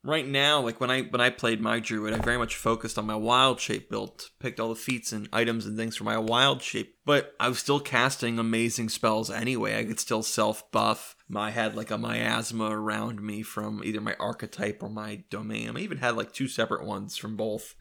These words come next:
uh, so that I can go into melee things around me got hurt. But I,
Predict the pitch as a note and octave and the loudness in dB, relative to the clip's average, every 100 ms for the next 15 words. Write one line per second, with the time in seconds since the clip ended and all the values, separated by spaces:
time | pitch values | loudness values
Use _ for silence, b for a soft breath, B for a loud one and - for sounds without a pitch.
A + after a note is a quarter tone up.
0 | - G#2+ G#2+ G#2 - - A2+ A2 - G#2+ | -6 0 0 -2 -6 -4 0 2 2 -2
1 | A2 G#2 G#2+ - A2+ A2 A2+ A2+ A2 G#2+ | -4 -2 -2 -2 -2 -2 -2 -2 -4 -4
2 | G#2+ G#2+ A2 G#2+ A2 A2+ - A#2 A#2 - | -6 -4 -4 -4 -2 -4 -2 0 0 -2
3 | A2 - _ - B2+ | -6 -6 _ 2 2